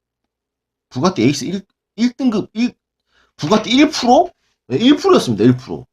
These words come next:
진짜 몸매랑 뭐 엄청 상큼했고, 진짜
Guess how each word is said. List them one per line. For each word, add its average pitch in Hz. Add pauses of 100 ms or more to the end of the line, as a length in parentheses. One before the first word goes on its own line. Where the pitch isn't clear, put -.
(140)
진짜 90
몸매랑 120
뭐 90 (540)
엄청 151
상큼했고, 127 (240)
진짜 76